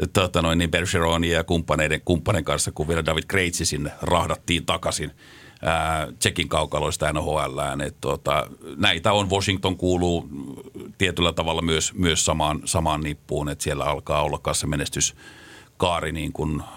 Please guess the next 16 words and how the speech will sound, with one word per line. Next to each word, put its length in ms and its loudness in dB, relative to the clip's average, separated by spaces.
alaspäin 720 0
menossa, 500 0
mutta 360 -2
no, 160 -4
Pittsburgh 380 0
on 80 2
aloittanut 380 2
hyvin 420 4
ja 240 2
Sidney 280 2
Crosby 320 0
kahteen 440 2
ensimmäiseen 540 4
otteluun 380 0
kuusi 280 0
tehopistettä, 760 0